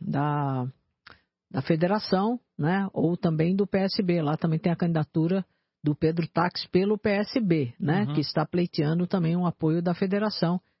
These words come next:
Speaker 1: Isso tá em, em discussão. Mas o Fávaro
Speaker 2: O
Speaker 1: seria um
Speaker 2: Altir, o,
Speaker 1: candidato.
Speaker 2: o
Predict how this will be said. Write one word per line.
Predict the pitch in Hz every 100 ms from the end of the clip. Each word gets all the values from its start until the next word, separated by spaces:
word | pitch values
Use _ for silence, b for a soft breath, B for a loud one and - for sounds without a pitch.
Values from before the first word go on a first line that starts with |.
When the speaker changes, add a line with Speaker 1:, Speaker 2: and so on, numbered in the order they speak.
| -
Speaker 1:
Isso | 196
tá | - 165 170
em, | 190 196 202
em | - 170 180
discussão. | 175 - 254 - 147 120 B B B B _
Mas | 165 180 185
o | 202
Fávaro | - 185 180 233 262
Speaker 2:
O |
Speaker 1:
seria | 160 180 190 247
um |
Speaker 2:
Altir, | 202
o, |
Speaker 1:
candidato. | 262 262 320 247
Speaker 2:
o | 190